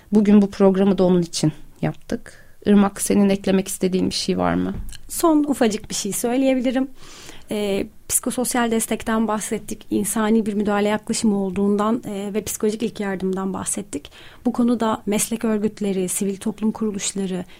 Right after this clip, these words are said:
Speaker 2: psikolojik ilk yardım konusunda birçok eğitim düzenliyor. Bu eğitimleri online, ücretsiz ve herkese açık biçimde yapıyorlar çoğunlukla. Naçizane bir önerim,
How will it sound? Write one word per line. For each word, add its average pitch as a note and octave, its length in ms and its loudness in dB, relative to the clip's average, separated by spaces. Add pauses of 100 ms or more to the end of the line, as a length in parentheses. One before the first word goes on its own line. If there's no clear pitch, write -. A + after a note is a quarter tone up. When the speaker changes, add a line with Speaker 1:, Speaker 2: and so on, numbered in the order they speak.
Speaker 2:
psikolojik A3+ 340 -2
ilk A#3 200 -4
yardım G3+ 260 -4
konusunda G3+ 480 -4
birçok G#3+ 280 -4
eğitim F#3 320 0
düzenliyor. F3 460 -6
Bu G3 120 -2
eğitimleri G#3 360 -2
online, G3+ 600 0 (140)
ücretsiz G3 800 -4 (220)
ve G3 60 0
herkese G#3+ 400 -2
açık - 240 -8
biçimde F#3+ 320 -2
yapıyorlar F#3+ 460 -4
çoğunlukla. F#3 640 -4 (720)
Naçizane A#3 640 4
bir A#3+ 100 4
önerim, A3 340 4